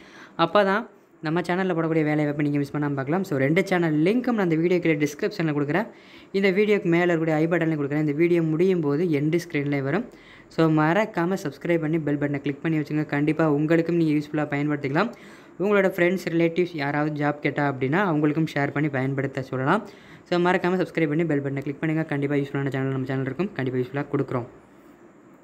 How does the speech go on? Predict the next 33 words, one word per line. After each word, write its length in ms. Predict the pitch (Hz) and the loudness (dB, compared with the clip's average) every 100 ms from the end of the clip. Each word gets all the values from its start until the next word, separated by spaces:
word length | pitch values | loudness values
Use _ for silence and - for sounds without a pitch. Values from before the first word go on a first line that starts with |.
| - - - - - - | -20 -20 -20 -20 -10 2
அனைவருக்கும் 640 | 151 208 220 208 202 185 | 4 4 4 2 2 0
வணக்கம். 440 | 165 208 220 202 | 0 0 0 2
இது 140 | 180 175 | 2 2
நம்ம 200 | 175 170 | 0 -2
சென்னை 360 | - 160 190 190 | -2 0 0 2
குரு 180 | 185 | 0
சேனல். 240 | 180 175 180 | 0 0 0
நம்ம 160 | 165 | 0
சேனல்ல 400 | 151 165 175 175 | 0 0 2 2
வேலைவாய்ப்பு 460 | 156 170 175 170 165 | 4 4 4 2 0
சம்பந்தமான 480 | 151 147 160 165 160 | -4 -2 0 0 -2
பதிவுகளை 320 | 147 151 160 | -2 -2 -2
பத்தி 180 | 156 147 | -2 -2
பார்த்துக்கிட்டு 340 | 147 165 170 165 | 0 0 2 2
இருக்கோம். 340 | 165 175 170 - - - - | 2 0 -2 -12 -20 -18 -2
அதை 200 | 147 165 | 0 2
தொடர்ந்து 340 | 165 180 185 | 2 2 2
நம்ம 240 | 170 156 170 | 0 0 0
சேனலுக்கு 520 | 180 196 202 190 185 | 0 0 -2 -2 0
நீங்க 400 | 170 185 185 175 | 0 0 0 0
இப்போ 180 | 170 156 | 0 -2
தான் 180 | 156 | -2
ஃபர்ஸ்ட் 180 | 156 147 | -2 -4
டைம் 180 | 175 160 | 0 0
வரீங்க 200 | 156 151 | 0 0
அப்படின்னாலும் 340 | 147 143 151 147 | 0 0 0 2
சரி, 200 | 147 147 | 0 0
நம்ம 180 | 135 | -2
சேனலை 240 | 131 143 143 | -2 0 0
நீங்க 80 | 143 | 2
இன்னும் 240 | 143 143 - | 0 -2 -4
சப்ஸ்கிரைப் 440 | 135 - 160 156 147 | -8 -6 -2 0 0
பண்ணாம 360 | 143 147 160 | 0 2 0